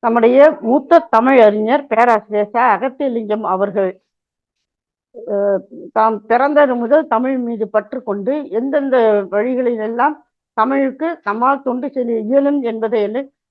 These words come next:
ஒவ்வொரு துறையிலும் அவர் எடுத்து இது பண்ணியிருக்கின்றார்ப்பா. குறிப்பாக மொழியியல் சார்ந்த துறையில் அவர் மிகுந்த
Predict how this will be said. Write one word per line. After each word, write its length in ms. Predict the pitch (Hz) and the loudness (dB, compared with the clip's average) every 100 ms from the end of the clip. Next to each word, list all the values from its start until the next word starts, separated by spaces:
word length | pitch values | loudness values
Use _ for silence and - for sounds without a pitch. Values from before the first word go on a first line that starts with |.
| 208 | 0
ஒவ்வொரு 500 | 233 277 339 285 196 | 2 6 6 6 2
துறையிலும் 500 | 247 269 262 302 294 | 2 2 2 0 0
அவர் 320 | 233 220 247 | 0 0 0
எடுத்து 400 | 202 214 214 254 | -2 -2 -4 -6
இது 160 | 190 | -6
பண்ணியிருக்கின்றார்ப்பா. 760 | 214 202 185 202 196 180 165 190 175 _ _ _ - | -4 -4 -6 -6 -4 -2 -2 -6 -6 _ _ _ -4
குறிப்பாக 540 | 285 302 294 254 220 277 | 0 0 2 4 4 2
மொழியியல் 680 | 214 247 277 262 262 285 | 2 2 2 2 2 0
சார்ந்த 440 | 277 233 262 285 285 | 0 2 2 2 -2
துறையில் 540 | 285 214 208 214 302 | -2 -4 -2 -4 -6
அவர் 360 | - 214 254 277 _ _ | -4 -4 -4 -6 _ _
மிகுந்த 460 | 220 226 285 294 | -10 -6 -2 2